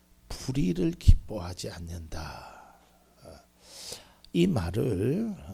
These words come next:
아, 오늘 말씀과 함께 이렇게 좀 결합하면 사랑은 불의와 함께 행하는 것이 아니다.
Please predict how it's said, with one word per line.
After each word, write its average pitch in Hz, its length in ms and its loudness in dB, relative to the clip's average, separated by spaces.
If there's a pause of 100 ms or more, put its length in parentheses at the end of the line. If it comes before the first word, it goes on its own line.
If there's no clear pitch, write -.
아, 110 180 -8
오늘 120 360 2
말씀과 127 840 -2
함께 123 360 -4
이렇게 117 420 -4
좀 123 280 -8
결합하면 95 1000 -2 (880)
사랑은 165 920 2 (640)
불의와 165 680 0
함께 151 540 -4
행하는 135 460 -6
것이 - 280 -10
아니다. - 640 -16